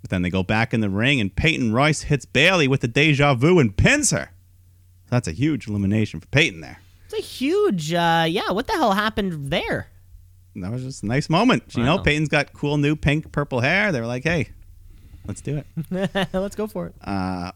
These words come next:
Speaker 1: so then Peyton and Natalya go at it, and there's kind of this botched submission thing going on. I don't know, but then Natalya just ends up doing the sharpshooter, so Peyton taps out.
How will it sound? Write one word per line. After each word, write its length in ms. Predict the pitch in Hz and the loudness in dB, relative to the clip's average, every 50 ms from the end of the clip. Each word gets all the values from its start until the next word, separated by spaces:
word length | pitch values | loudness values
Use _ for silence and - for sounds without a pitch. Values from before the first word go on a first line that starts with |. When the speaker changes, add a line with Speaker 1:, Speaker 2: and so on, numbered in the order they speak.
| - _ - - - - | -14 _ -18 -16 -14 -12
Speaker 1:
so 140 | - - 123 | -6 -4 -4
then 240 | 113 110 107 107 98 | -2 -2 -2 -2 -2
Peyton 500 | - - 139 151 151 - - 147 139 131 | 0 2 2 2 2 2 0 2 2 2
and 260 | 127 107 101 98 - - - - - - - | 2 2 0 -2 -6 -12 -16 -20 -16 -8 -6
Natalya 560 | - 101 - - 151 160 160 156 165 151 147 | -6 -4 -2 0 0 0 2 2 2 0 0
go 240 | 143 143 135 139 143 | 0 -2 0 2 2
at 180 | 139 139 139 | 2 2 2
it, 140 | 151 143 - | 0 0 -2
and 80 | - 110 | -2 -2
there's 200 | 95 95 92 - | -2 -2 -4 -4
kind 220 | - - 120 113 | -2 -2 0 0
of 80 | 110 104 | 0 0
this 140 | 107 101 - | -2 -4 -6
botched 560 | - - 95 107 117 120 - - - - - | -8 -8 -4 -2 -2 -2 -4 -8 -16 -14 -8
submission 640 | - 127 104 104 107 123 - - - 131 127 123 | -6 -6 -2 -2 -2 -2 -2 -2 -4 -4 -4 -4
thing 240 | - 127 123 123 120 | -4 -4 -4 -2 -2
going 280 | 120 120 117 117 117 117 | -4 -4 -2 -2 -2 -2
on. 320 | 117 117 117 117 117 113 - - - - - - - - - - - - - - - - - | -2 -2 -2 -2 -2 -4 -8 -12 -20 -20 -20 -20 -20 -20 -20 -20 -20 -18 -16 -14 -14 -10 -4
I 160 | - 98 101 | 0 0 2
don't 80 | 92 87 | 2 2
know, 200 | 87 87 90 90 - | 2 2 0 -2 -2
but 100 | - 80 | -6 -4
then 220 | - 76 78 80 80 | -2 -2 -2 -2 -2
Natalya 420 | 82 82 - 101 92 92 87 82 | -4 -2 0 0 2 2 2 0
just 160 | 80 87 - | 0 -2 -2
ends 160 | 95 90 87 | -2 -2 -2
up 120 | 90 78 - | -2 -2 0
doing 180 | 104 98 90 | 0 0 0
the 60 | 85 85 | 0 0
sharpshooter, 600 | - - 175 175 123 - 170 165 151 156 160 151 | 2 4 4 4 4 4 2 4 4 4 2 2
so 140 | - - 82 | 0 -2 -2
Peyton 360 | - - 123 107 90 - 98 | 0 2 0 0 2 -2 -4
taps 340 | - - 104 98 - - 107 | -2 0 0 0 0 0 2
out. 240 | 104 104 104 101 | 2 2 2 0